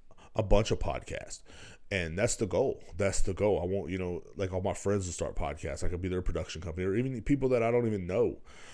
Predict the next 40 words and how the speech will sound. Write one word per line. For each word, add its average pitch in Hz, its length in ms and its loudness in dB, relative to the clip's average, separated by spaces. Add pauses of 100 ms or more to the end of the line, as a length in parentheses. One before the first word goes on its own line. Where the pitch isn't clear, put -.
(140)
you 95 120 0
know 95 80 0
what 92 60 0
I'm 90 60 -4
saying? 95 440 0
And 90 460 -6 (260)
just 107 420 -2 (360)
to - 100 -2
come 113 260 4
to 92 60 -2
me 87 340 -4 (140)
and - 100 -10
stuff 85 220 -6
like 82 160 -6
that. 87 320 -2
And 73 240 -10 (340)
I 95 60 -2
wanna 104 160 2
do 101 160 0
collaborations 92 760 2
with 92 120 0
other 90 140 0
podcasts 85 520 0
out 78 80 -2
here 85 80 -2
in 80 60 -4
the 78 100 -6
area. 82 300 0
I've, 85 100 -4
I'm 67 160 -6
already 87 280 -2
friends 92 340 -4
with - 80 -8
people 90 220 0
that 80 80 -4
do 82 120 -4
other 82 140 -2
podcasts 87 600 -2
out 69 140 -6
here. 82 240 -6